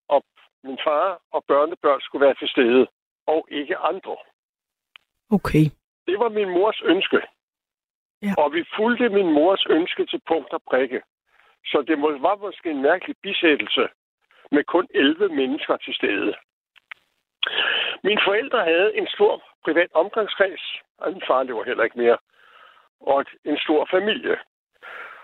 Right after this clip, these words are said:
Speaker 1: Og over halvdelen af familien og omgangskredsen blev så fornærmet over det,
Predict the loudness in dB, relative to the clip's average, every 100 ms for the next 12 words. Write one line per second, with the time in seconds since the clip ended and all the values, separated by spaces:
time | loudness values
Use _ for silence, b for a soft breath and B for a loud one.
0 | B B _ -6 -2 -2 0 -2 -2 -2
1 | -2 -6 -8 -6 -10 -10 _ -4 0 0
2 | 2 -2 0 0 2 2 0 -6 -8 -4
3 | -4 -4 -10 -16 b b b -2 -2 -2
4 | -4 0 0 -4 -2 0 2 0 0 -6
5 | -8 -2 0 0 2 0